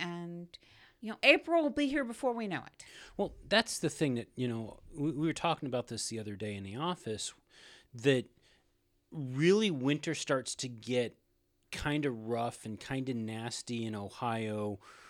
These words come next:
Speaker 2: right around this time of year. But when you look at it, you're looking at, what, maybe six to eight weeks, and then spring truly starts to hit, and springs are great here. So really,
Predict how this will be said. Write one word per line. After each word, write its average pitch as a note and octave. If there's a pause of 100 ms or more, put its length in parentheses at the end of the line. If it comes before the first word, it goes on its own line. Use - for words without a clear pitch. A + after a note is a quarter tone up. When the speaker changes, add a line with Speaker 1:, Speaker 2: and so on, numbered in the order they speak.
(120)
Speaker 2:
right B2
around A#2 (400)
this A#2+
time A#2+
of G#2
year. G#2 (680)
But C#3+
when C#3
you C3+
look F#3
at D3+
it, C#3+
you're C3
looking D#3+
at, C3
what, B2 (320)
maybe A#2+
six -
to - (100)
eight C#3
weeks, B2+ (580)
and C#3
then D3
spring G#3+
truly G#2
starts -
to G2+
hit, C#3
and D3+
springs F3
are G3
great G#3+
here. - (440)
So -
really, E3